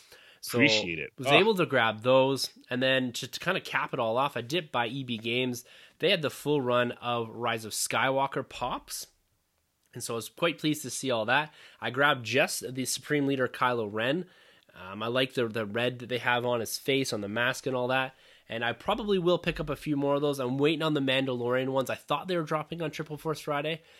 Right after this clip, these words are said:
Speaker 1: but it looks like they're coming out mid-October. I think the eighteenth is when they drop at E B Games. So we're definitely getting that Mandalorian.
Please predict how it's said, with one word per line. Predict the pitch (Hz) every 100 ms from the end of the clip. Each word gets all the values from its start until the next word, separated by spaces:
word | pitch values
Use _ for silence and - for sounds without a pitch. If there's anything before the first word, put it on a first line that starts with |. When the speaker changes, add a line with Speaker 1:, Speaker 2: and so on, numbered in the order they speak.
| - _
Speaker 1:
but | 127
it |
looks | 127 131
like | 139
they're | -
coming | 131 135 123 123
out | 120 113
mid-October. | 120 120 123 117 - - 127 131 170 175
I |
think | 110 123
the | 120 120
eighteenth | 123 - 143 165
is | 151 147
when | 143
they | 131
drop | 123 127
at | 127
E | 123
B | 123
Games. | 117 120 190 226 - _ - -
So | -
we're | 110
definitely | 110 139 143 165
getting | 139 131 127
that | 120
Mandalorian. | 113 120 120 107 104 120 170